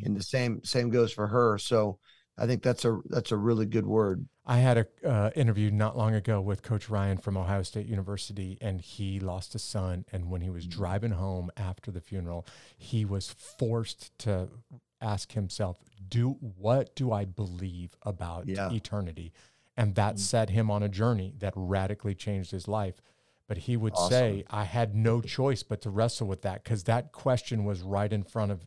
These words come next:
Speaker 2: my face." And what I, I, I want the listener to hear from you guys is that you have had, like, repeated challenges that would just bring people to their, um, you know, to their knees with your children.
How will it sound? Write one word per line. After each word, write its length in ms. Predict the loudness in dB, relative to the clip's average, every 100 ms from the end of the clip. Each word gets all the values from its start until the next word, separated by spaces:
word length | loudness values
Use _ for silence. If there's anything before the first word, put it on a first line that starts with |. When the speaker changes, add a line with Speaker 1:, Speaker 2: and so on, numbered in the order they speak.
| _
Speaker 2:
my 240 | -10 -8
face." 540 | -2 0 0 -2 -12 -14 _ _ _ _ _ _
And 140 | 4 6
what 100 | 6
I, 140 | 4 4
I, 140 | 2 4
I 80 | 2
want 220 | 4 2
the 80 | 4
listener 320 | 2 2 0
to 80 | 0
hear 220 | 0 0
from 200 | 0 0
you 80 | 0
guys 340 | 2 0 -2 -10 -2
is 380 | 0 2 0 2
that 240 | 0 0
you 240 | -2 0
have 140 | 0 0
had, 340 | 0 0 -2 -2
like, 300 | 2 2 2
repeated 1080 | -2 0 0 -2 -6 -2 0 2 2 0 -2 _ _ _ _
challenges 760 | -6 -2 2 2 2 0 -2 0
that 260 | 2 2
would 520 | -2 -2 4 4 2 -6 -8 _ _
just 520 | -4 0 4 4 2
bring 320 | -6 -2 -2 -2
people 400 | -2 -2 -2 -2
to 160 | 0
their, 280 | 2 2 0 -4
um, 320 | -2 -2 -2 -4
you 140 | -2
know, 120 | -2
to 180 | -2 -4
their 160 | -2 0
knees 440 | 0 0 -2 -2
with 220 | -2 -2
your 120 | -2 -6
children. 640 | -2 -2 0 -2 -2 -4